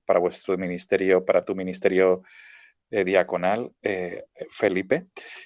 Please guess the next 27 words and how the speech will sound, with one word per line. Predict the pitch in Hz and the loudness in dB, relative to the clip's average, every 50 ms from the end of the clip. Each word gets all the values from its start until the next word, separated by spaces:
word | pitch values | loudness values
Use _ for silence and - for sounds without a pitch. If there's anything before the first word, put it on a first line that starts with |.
| _ _ - | _ _ -2
Y | 120 110 101 | 0 0 0
sobre | - - 101 95 95 - | 2 2 2 2 2 2
todo, | - 147 165 160 - - _ _ _ _ _ _ _ - | 2 2 0 0 -2 -6 _ _ _ _ _ _ _ -8
como | - 110 - 202 - | -4 0 0 0 0
tú, | - 104 101 - | 2 0 0 0
como | - - 98 | 2 2 2
bien | 95 98 104 104 | 4 4 2 2
nos | 104 101 - | 2 2 2
decía | 101 92 - - 104 98 98 95 | 0 -2 -2 0 2 4 6 4
Álvaro, | - - - 107 101 98 107 107 120 135 131 - _ - | 4 2 -4 -4 -2 0 0 2 2 0 -4 -6 _ -10
eh, | - 107 95 95 95 95 - | -8 -8 -8 -8 -10 -10 -10
que, | - 101 101 92 95 - _ _ _ _ _ | -8 -8 -8 -10 -12 -16 _ _ _ _ _
que | - - 101 95 90 92 - _ _ _ _ _ _ _ | -12 -8 -6 -6 -6 -6 -8 _ _ _ _ _ _ _
vivir | - 120 113 107 117 127 - - - _ _ _ _ _ _ _ - | -4 -4 0 2 2 2 2 0 -4 _ _ _ _ _ _ _ -2
plenamente | - 117 104 101 98 98 95 95 95 - 110 104 | 0 0 0 0 -2 -2 -4 -8 -6 -6 -2 2
la | 98 92 | 4 4
vocación | 92 87 - 90 - - - 113 107 101 101 95 98 - - - - - - - _ _ - - | 4 4 2 -2 -4 -2 -2 0 0 0 -2 -4 -10 -16 -20 -20 -20 -20 -20 -20 _ _ -4 0
a | 110 | 2
la | 98 90 90 | 2 2 2
que | 95 92 | 0 -2
Dios | 90 98 101 101 98 95 | 0 2 2 2 2 2
nos | 101 98 98 - - | -2 -4 -4 -2 0
llama, | 101 95 98 104 110 - | -2 0 0 -2 -4 0
porque | - 110 101 95 - - 101 | 0 0 0 0 2 2 2
ahí | 98 101 104 | 2 2 -2
se | - - - | -6 -6 -8
encuentra | 107 101 98 95 - 104 101 98 - - 98 98 104 - | -8 -8 -6 -2 0 0 0 0 -4 -4 -4 -4 -4 -6